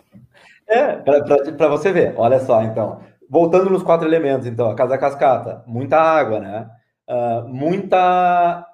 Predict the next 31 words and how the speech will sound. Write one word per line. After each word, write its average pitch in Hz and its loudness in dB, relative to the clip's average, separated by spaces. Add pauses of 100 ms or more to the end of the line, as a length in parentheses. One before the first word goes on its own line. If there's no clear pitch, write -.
vegetação, 202 0
porque 151 -6
ela 139 0
tá 151 -2
no 147 -6
meio 180 0
de 180 -2
uma, 180 -2
de 175 -8
uma 180 -2
mata, 170 -4
né? 113 -10 (500)
Ah, 135 -4
muita 202 0
iluminação 202 -2
natural, 185 0
muitas 175 -4
janelas. 170 0 (240)
Então, 143 -2
as 151 0
janelas, 160 0
então, 160 -4
o 165 -8
que 165 -6
que 160 -10
faz? 139 0
Além 151 2
da 185 0
ventilação, 147 -4 (220)
a 175 0
iluminação, 185 -2